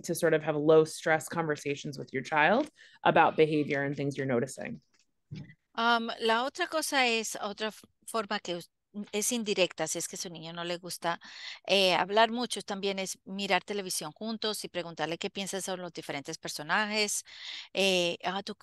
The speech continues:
Speaker 2: por qué crees que hizo esto, que hizo lo otro?". Eh, y también otra forma es lo que está leyendo su hijo, también usted quiere leer lo mismo para hablarle de que, "¿Tú ves este personaje? ¿Por qué es que está haciendo eso? Y, y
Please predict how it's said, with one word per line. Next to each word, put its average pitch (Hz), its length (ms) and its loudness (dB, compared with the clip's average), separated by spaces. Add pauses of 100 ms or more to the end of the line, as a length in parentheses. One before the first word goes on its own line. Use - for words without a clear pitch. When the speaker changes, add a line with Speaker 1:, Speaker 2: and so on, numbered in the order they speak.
(100)
Speaker 2:
por 214 140 -4
qué 190 120 -10
crees 190 420 0
que 175 180 -2
hizo 160 300 -6
esto, 190 380 -2
que - 120 -12
hizo 156 180 -8
lo 135 120 -10
otro?". 190 500 -6 (360)
Eh, 180 600 2
y - 120 -20 (160)
también 208 420 -2
otra 208 240 -4
forma 190 360 -4
es - 240 -4 (140)
lo 196 160 -4
que - 80 -10
está 190 180 0
leyendo 214 420 0
su 226 200 -6
hijo, 214 260 -8
también 180 360 -8
usted 170 220 -12
quiere 160 220 -6
leer 160 360 -2
lo 170 120 -8
mismo 214 440 -4
para 175 200 -2
hablarle 170 400 -2
de 175 120 -4
que, 151 180 -6 (380)
"¿Tú 220 120 -8
ves 311 260 -2
este 262 200 -2
personaje? 190 580 -6
¿Por - 160 -14
qué 254 120 -12
es - 80 -6
que - 80 -10
está 196 160 -6
haciendo 185 400 -6
eso? 175 300 -8 (400)
Y, 185 400 -4
y 165 420 -8